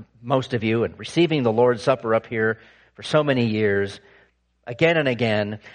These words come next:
not a single one of us would hand the Lord over to the devil for a bag of gold coins. Yet,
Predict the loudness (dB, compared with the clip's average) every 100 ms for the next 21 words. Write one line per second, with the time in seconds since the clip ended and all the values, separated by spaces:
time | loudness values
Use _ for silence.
0 | -2 2 4 2 2 2 4 4 6 6
1 | 4 2 0 -4 -12 -16 -14 0 0 2
2 | 0 2 2 4 6 6 4 4 4 2
3 | -6 _ _ 2 4 4 2 2 2 2
4 | 2 0 -2 -8 _ _ 0 2 4 4
5 | 2 2 2 2 -2 -6 -6 -10 -18 -20
6 | _ _ _ _ _ _ _ _ _ _
7 | _ _ _ _ _ _ _ _ _ _
8 | _ -2 -2 -2